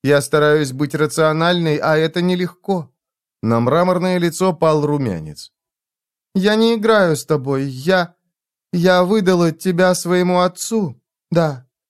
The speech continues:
И через час поняла, что совершила ошибку.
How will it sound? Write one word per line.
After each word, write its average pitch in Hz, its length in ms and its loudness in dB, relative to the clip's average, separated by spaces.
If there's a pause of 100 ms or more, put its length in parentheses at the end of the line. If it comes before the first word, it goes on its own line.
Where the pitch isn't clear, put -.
И 165 120 0
через 160 340 -4
час 170 300 -2
поняла, 165 480 0
что 160 220 -6
совершила 165 600 0
ошибку. - 580 -8